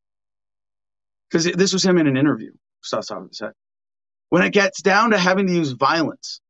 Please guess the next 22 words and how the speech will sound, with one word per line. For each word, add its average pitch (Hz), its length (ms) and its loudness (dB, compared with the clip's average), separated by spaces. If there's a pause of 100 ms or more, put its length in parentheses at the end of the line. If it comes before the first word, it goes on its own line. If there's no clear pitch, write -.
(300)
then 160 140 2
you 170 140 2
are 160 120 0
playing 185 400 -2
the 180 100 0
system's 151 540 -4
game. 131 300 -6 (440)
The 160 80 -2
establishment 170 600 -2
will 156 240 0
irritate 180 480 0
you, 120 120 -6
pull 190 220 0
your 208 180 2
beard, 131 360 -2
flick 185 300 -2
your 175 120 -2
face 131 340 -2
to 139 100 -6
make 151 240 -2
you 160 100 -6
fight. - 320 -4